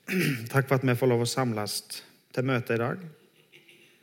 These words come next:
Kjære Jesus, takk at vi skal få lov å lese ifra ditt ord og dele ifra ditt ord.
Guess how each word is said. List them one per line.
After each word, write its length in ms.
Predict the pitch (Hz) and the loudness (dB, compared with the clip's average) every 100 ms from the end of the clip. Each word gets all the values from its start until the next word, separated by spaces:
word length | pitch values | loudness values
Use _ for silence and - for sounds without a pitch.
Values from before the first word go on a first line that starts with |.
| _ _ _ _ _ _ _ _ _ _ _ _ _ _ _ _ _ _ _ _ _ | _ _ _ _ _ _ _ _ _ _ _ _ _ _ _ _ _ _ _ _ _
Kjære 140 | - 131 | 2 2
Jesus, 180 | 123 131 | 2 0
takk 220 | 139 135 | 0 0
at 80 | 131 | -2
vi 80 | 123 | -2
skal 220 | - 120 | -2 -2
få 100 | 127 | 0
lov 80 | 123 | 2
å 60 | |
lese 300 | 135 117 123 | 2 2 -2
ifra 180 | 117 - | -4 -4
ditt 240 | 117 117 117 | -4 -4 -4
ord 160 | 107 113 | -2 0
og 20 | |
dele 320 | 131 120 113 | 0 2 0
ifra 220 | 113 123 117 | -2 -4 -6
ditt 160 | 113 | -4
ord. 220 | 131 190 | -6 -6